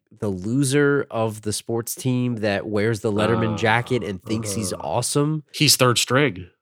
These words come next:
Speaker 1: He's third string. He, he
Speaker 2: Yeah.
Speaker 1: thinks he's cool, but he's actually a loser.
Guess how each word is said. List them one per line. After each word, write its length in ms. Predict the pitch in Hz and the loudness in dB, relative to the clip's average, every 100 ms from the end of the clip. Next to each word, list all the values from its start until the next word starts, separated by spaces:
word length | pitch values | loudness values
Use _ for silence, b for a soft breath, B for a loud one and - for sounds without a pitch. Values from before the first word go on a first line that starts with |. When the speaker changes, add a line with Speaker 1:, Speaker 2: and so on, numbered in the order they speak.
| _ | _
Speaker 1:
He's 420 | 135 143 147 139 - | 2 4 4 2 4
third 320 | 156 156 143 | 6 6 4
string. 520 | 131 - 143 143 139 | 0 2 4 4 2
He, 240 | 131 131 | 0 0
he 60 | 127 | 2
Speaker 2:
Yeah. 360 | 117 123 101 87 | 2 2 2 2
Speaker 1:
thinks 320 | 160 170 - | 2 2 2
he's 240 | 165 131 | 0 0
cool, 600 | - 143 127 117 113 107 _ _ _ _ _ _ _ _ _ - | 2 4 6 6 4 2 _ _ _ _ _ _ _ _ _ 2
but 160 | 135 | 4
he's 180 | 127 107 | 6 4
actually 440 | 123 135 - 131 | 4 4 2 2
a 40 | 104 | 2
loser. 460 | 98 98 87 85 | 2 -2 -4 -10